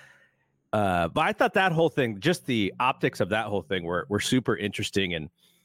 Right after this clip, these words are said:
I think it's fun to think of Steph and LeBron on the same team. I also think it would be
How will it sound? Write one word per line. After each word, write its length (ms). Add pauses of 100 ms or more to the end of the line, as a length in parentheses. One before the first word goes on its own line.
(380)
I 120
think 160
it's 100
fun 540
to 100
think 280
of 280 (320)
Steph 460
and 100
LeBron 640 (100)
on 220
the 60
same 340
team. 340
I 140
also 260
think 240
it 40
would 120
be 340